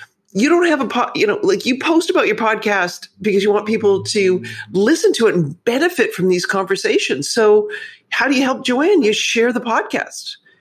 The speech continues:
And that's part of building the, the network and the relationship, or you review the podcast.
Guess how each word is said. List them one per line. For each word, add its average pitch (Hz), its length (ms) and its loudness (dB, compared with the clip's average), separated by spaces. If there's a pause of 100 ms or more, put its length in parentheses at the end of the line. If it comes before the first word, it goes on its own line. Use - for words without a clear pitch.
(320)
And 226 160 0
that's 247 260 0
part 233 440 -2
of 185 160 0
building 196 320 2
the, 185 380 2
the 165 280 2
network 185 540 -2
and 185 320 0
the 185 100 0
relationship, 190 640 0
or 160 140 2
you 165 240 2
review 190 400 2
the 415 160 2
podcast. 151 640 -4